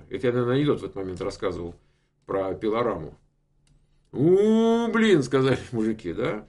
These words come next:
Там другое слово, на самом деле, я смягчаю. Так. Ладно, кефир. В Р Ф корвалол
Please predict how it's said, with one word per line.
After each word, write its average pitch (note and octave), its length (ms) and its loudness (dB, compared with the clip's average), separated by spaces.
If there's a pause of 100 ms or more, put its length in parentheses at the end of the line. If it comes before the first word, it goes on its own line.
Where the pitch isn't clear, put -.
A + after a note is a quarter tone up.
(100)
Там A3+ 160 2
другое A3+ 300 6
слово, G#3 280 4
на C3+ 80 2
самом B2+ 200 0
деле, B2 120 4
я B2 80 4
смягчаю. A2+ 520 -6
Так. - 180 -16 (680)
Ладно, F3+ 320 0
кефир. C#3 580 -4
В G2+ 160 -2
Р C#3+ 200 6
Ф F3 180 -4
корвалол E3+ 840 4